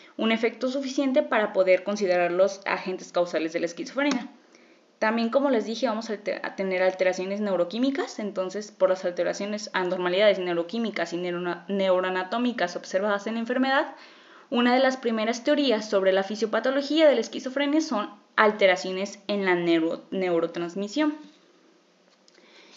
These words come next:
Entonces, una de las alteraciones que encontramos en el, es en el sistema glutama-, glutamatérgico. Pero, pues, antes que nada, ¿cómo funciona este sistema? Bueno, principalmente tenemos que el glutamato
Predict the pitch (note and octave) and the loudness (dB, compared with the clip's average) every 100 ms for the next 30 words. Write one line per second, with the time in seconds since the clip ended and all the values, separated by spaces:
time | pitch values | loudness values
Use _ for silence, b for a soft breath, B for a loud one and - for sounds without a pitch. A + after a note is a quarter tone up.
0 | B B - B3+ B3+ D4+ C#4 C4+ C4 - | B B 2 4 6 6 6 4 4 -2
1 | - B3+ B3 C4 C4 C4 B3+ A#3+ A3+ A#3+ | 4 6 8 6 4 2 2 0 0 -2
2 | B3 C4+ C4 B3+ B3+ C4+ C4 C4+ - A3 | -2 -2 2 2 4 4 2 0 -4 0
3 | G#3 G3+ G3+ G#3+ G#3+ G#3+ A3+ A3 G#3+ F#3+ | 0 0 0 2 2 2 -2 -2 -6 -4
4 | G3 F#3+ F#3+ G3+ G3+ G3 G3 G3 - G3+ | -2 2 2 2 0 -2 0 -2 -4 -8
5 | G3 G3 F#3+ G3 G3 G3 C#4+ C#4+ A3 F#3 | -4 -2 0 0 0 4 4 4 -4 -6
6 | - B B B B B C4+ C#4 C4 C4 | -10 B B B B B 6 8 6 4
7 | F#3+ F#3+ F#3 - A#3 A#3+ B3 C#4+ - A#3+ | 2 2 -4 -4 -4 -2 0 -2 -2 2
8 | B3 D4 C4 B3+ C4 C4 C#4 C4 C4 D4+ | 4 4 4 2 2 0 -2 -4 -2 2
9 | D4+ - - - G#3+ F3 - - G#3+ A3+ | 2 2 -2 -2 4 4 2 -4 -2 -2
10 | B3 C4+ D4+ D#4+ F4 B3 A3 A3+ B3 - | 0 2 2 2 0 -2 0 -2 -6 -4
11 | G#3+ G#3+ B3+ C4 D4 C#4 C#4 D#4+ | -2 0 0 2 2 2 2 0